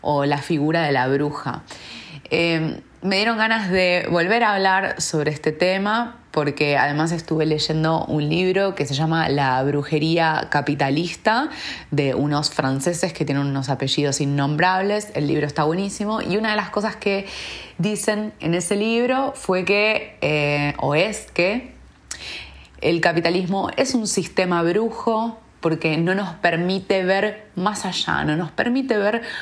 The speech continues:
otras posibilidades, otras formas de vínculos, otra forma de producir los alimentos, de organizarnos, de estar en este mundo. En ese sentido, el capitalismo nos embruja, ¿no? Eh, y también estuve leyendo otro libro de Chris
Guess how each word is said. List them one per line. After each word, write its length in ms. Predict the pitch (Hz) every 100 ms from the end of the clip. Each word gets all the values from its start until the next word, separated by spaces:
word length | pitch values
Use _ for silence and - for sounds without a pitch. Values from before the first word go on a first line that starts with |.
| - -
otras 300 | 208 214 -
posibilidades, 1000 | 185 165 - 170 165 180 214 214 196
otras 260 | 185 - 160
formas 380 | - 170 170 156
de 160 | 147
vínculos, 640 | 160 190 202 190 190 170 170
otra 240 | 165 160
forma 400 | - 170 175 165
de 180 | 143 139 - - - -
producir 480 | 143 139 139 156 160
los 180 | 151
alimentos, 760 | 147 139 175 202 196 180 180 175
de 80 | 156
organizarnos, 1200 | 143 127 131 139 - 190 185 175 165 156 160 - - - -
de 80 | 147
estar 300 | 160 - 196
en 100 | 190
este 280 | 165 - 156
mundo. 500 | 139 139 131 117 135 - - -
En 80 | 147
ese 160 | 156 175
sentido, 720 | 143 160 156 185 202 220 220
el 100 | 156
capitalismo 580 | 156 143 139 160 156 165
nos 200 | 139 147
embruja, 680 | 139 151 160 156 - - - -
¿no? 180 | 160 160 - - - - - -
Eh, 420 | 190 190 185 175
y 220 | 214 214
también 280 | 208 214 226
estuve 280 | 226 240 214
leyendo 460 | 190 202 202 214
otro 280 | - 190 202
libro 460 | 233 285 277 294 277
de 380 | 165 156 156 156
Chris 400 | 175 180 190